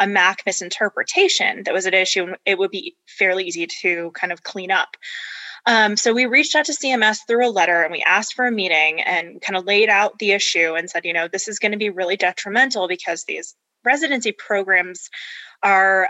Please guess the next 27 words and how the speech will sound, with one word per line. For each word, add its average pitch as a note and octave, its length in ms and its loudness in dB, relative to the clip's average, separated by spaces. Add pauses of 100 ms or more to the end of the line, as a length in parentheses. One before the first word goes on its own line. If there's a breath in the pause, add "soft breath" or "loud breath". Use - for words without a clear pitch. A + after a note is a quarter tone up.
the A3 80 0
pipeline G#3 800 0
for A3 140 0
the A3+ 100 -4
<laughs> - 20 -2
next G#3 340 0
generation F#3+ 680 0
of E3+ 340 0 (240)
clinical G3+ 320 -4
pharmacists, G3 640 0
and, F3 220 -10
and F#3 140 -2
they're F3 160 2
providing F#3 360 -2
direct - 260 -8
patient D4 340 -2
care. A3+ 200 4
And F#3 220 -2
without G3 480 0
these F#3+ 220 -2
programs, G3 600 0
you're F#3+ 120 0
gonna F#3+ 200 2
have F#3 160 0
a F3+ 180 -4
real G#3 220 2
problem G#3 720 0